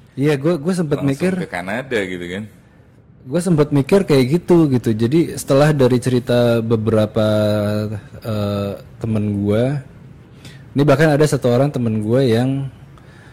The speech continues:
Speaker 1: eh, cukup optimis, dia bilang waktu itu, "Tinggal ini doang kok, apa, tinggal, tinggal,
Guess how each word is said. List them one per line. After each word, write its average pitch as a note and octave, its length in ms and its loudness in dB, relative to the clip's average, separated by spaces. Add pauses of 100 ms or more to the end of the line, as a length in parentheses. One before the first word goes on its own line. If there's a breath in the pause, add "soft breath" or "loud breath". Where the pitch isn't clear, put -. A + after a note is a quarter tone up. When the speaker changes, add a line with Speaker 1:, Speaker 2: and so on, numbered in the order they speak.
(420 loud breath)
Speaker 1:
eh, G#2 600 -2 (800 loud breath)
cukup D#3+ 340 0
optimis, F#3+ 640 2
dia C#3 160 4
bilang C#3 320 4
waktu C3 320 2
itu, B2 320 -2 (320 loud breath)
"Tinggal D3 340 4
ini D3+ 200 2
doang E3+ 220 4
kok, F#3+ 180 2
apa, C#3 180 -2
tinggal, C3+ 480 2
tinggal, C3+ 720 2